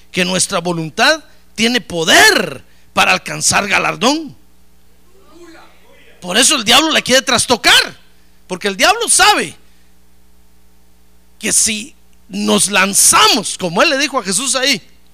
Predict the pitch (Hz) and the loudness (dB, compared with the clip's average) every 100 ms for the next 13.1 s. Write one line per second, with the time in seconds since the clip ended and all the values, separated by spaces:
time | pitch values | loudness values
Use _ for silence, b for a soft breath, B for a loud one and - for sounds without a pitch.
0 | - - - - - - 220 196 - - | -20 -20 -20 -20 -20 -8 0 0 0 0
1 | 330 349 - 139 - 175 185 294 277 196 | 2 2 0 -2 -4 -4 0 0 0 -4
2 | 277 254 254 285 185 160 294 208 - 302 | -4 -2 -2 0 0 2 2 2 4 4
3 | 453 466 - - - - - - - - | 4 2 -6 -20 -20 -20 -20 -20 -20 -20
4 | - - - - - - - - 147 165 | -20 -20 -20 -20 -20 -20 -20 -20 -12 -8
5 | 190 180 151 131 139 180 160 - 147 131 | -6 -6 -10 -10 -8 -8 -8 -12 -10 -8
6 | 131 127 123 123 127 170 190 180 143 - | -10 -12 -14 -14 -12 -10 -10 -12 -16 -8
7 | - 269 302 - 208 143 120 104 87 76 | -4 -4 -6 -12 -20 -20 -20 -20 -20 -20
8 | - - - - - - - - - - | -20 -20 -20 -20 -20 -20 -20 -20 -20 -20
9 | - - - - - - - - 151 135 | -20 -20 -20 -20 -20 -20 -20 -12 -8 -8
10 | 127 - - 123 143 226 285 - 202 208 | -6 -8 -8 -8 -4 -4 -2 -2 -2 -4
11 | - 135 - 127 113 - 214 240 240 165 | -8 -10 -8 -8 -4 -2 0 0 -2 -6
12 | 120 110 190 240 202 147 147 180 127 - | -8 -6 -4 -4 -6 -6 -4 -4 -4 -8
13 | - | -10